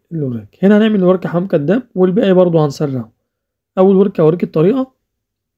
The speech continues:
وبقية الوراك هنسرع الفيديو شوية. عشان احنا لو مسرعناش الفيديو، الفيديو ممكن يوصل لنص ساعة. هنا اهو بن-، بنطلع العضماية وبننزل ال-، اللحم عند ال-،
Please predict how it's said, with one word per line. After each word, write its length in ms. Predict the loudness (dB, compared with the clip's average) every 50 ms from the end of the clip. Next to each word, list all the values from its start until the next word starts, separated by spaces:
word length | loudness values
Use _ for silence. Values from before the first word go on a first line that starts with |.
| _ _ _ _ _ _ _ _ _ _ _ _ _ _ -6
وبقية 200 | -2 0 0 2 2
الوراك 500 | 0 0 0 0 0 0 -2 -2 -6 -10
هنسرع 400 | -10 -6 -4 -4 -2 -2 -2 -2
الفيديو 400 | -2 -2 -2 0 0 -2 -4 -4 -8 _ _ _
شوية. 440 | -8 -4 -2 -2 -2 -2 -6 -14 _ _ _ _ _ _ _ _ _ _ _ _ _ _ _ _ _ _ _ _ _ _ _ _ _ _ _ _
عشان 180 | -8 -2 0 0
احنا 180 | 2 2 2 0
لو 80 | 0
مسرعناش 440 | 0 0 -2 -2 0 0 -2 -2 0
الفيديو، 360 | 0 0 0 2 0 0 -2 -4 -8 _ _ _ _ _ -8
الفيديو 340 | -4 -2 0 2 2 2 0
ممكن 260 | 0 -2 -2 0 0
يوصل 380 | 0 0 0 0 -2 -2 -2 -6 _ _ _ _ -4
لنص 400 | -2 -2 -2 -2 -4 -8 -6 -2
ساعة. 380 | -2 0 0 -2 -4 -6 _ _ _ _ _ _ _ _ _ _ _ _ _ _ _ _ _ _ _ _ _ _ _ _ _ _ _ _ _ _ _ _ _ _ _ _ _ _ _ _ _ _ -2
هنا 140 | 0 2 2
اهو 100 | 2 2
بن-، 180 | 0 -2 -4 -6
بنطلع 440 | -8 -8 -8 -6 -4 -2 -2 -2
العضماية 560 | 0 0 -2 -2 0 0 0 0 0 -2 -6 -12 _ _ _ _ _
وبننزل 480 | -4 -2 0 0 0 0 0 2 2 2
ال-، 200 | 2 0 0 -2
اللحم 380 | -2 -2 -2 -4 -4 -6 -6
عند 200 | -4 -4 -2 -2
ال-، 480 | -2 -2 0 0 0 -2 -2 -4 -6